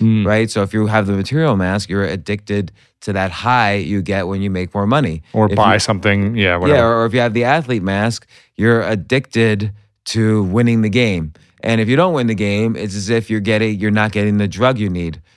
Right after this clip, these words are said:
Speaker 1: Yeah,
Speaker 2: Um,
Speaker 1: it's a horrible
Speaker 2: s-,
Speaker 1: feeling.
Speaker 2: so it's an addiction, and I think it's very hard. You know, people are lifetime addicts. They can't, you know, once an
Speaker 1: Very
Speaker 2: addict,
Speaker 1: hard.
Speaker 2: always an addict. You
Speaker 1: Yeah.
Speaker 2: can't get over addictions, really.
Speaker 1: It's very hard. That's why I think it's a constant process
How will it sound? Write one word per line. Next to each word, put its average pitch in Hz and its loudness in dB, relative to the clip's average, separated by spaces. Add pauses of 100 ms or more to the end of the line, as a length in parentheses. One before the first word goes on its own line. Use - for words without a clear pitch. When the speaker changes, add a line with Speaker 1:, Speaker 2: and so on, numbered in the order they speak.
(220)
Speaker 1:
Yeah, 104 4
Speaker 2:
Um, 104 2
Speaker 1:
it's 104 0
a - -10
horrible 123 4
Speaker 2:
s-, - -6
Speaker 1:
feeling. 95 -4
Speaker 2:
so 117 2
it's 104 -4
an 107 0
addiction, 101 0
and - -2
I 107 2
think 131 -2
it's 147 -4
very 143 0
hard. 135 0
You 107 -2
know, 107 0
people 101 -2
are 123 4
lifetime 113 0
addicts. 120 -4
They 90 -6
can't, 107 -2 (220)
you 104 -2
know, 113 4
once 120 2
an 127 2
Speaker 1:
Very 120 4
Speaker 2:
addict, 117 2
Speaker 1:
hard. 131 4
Speaker 2:
always 151 2
an 98 0
addict. 85 -4 (420)
You - -8
Speaker 1:
Yeah. 95 2
Speaker 2:
can't 107 4
get 127 4
over 143 2
addictions, 87 -6
really. 85 -4 (100)
Speaker 1:
It's - -18
very 117 6
hard. 101 4
That's 127 2
why 131 6
I 117 4
think 117 0
it's 113 -2
a 117 0
constant 117 0
process 101 2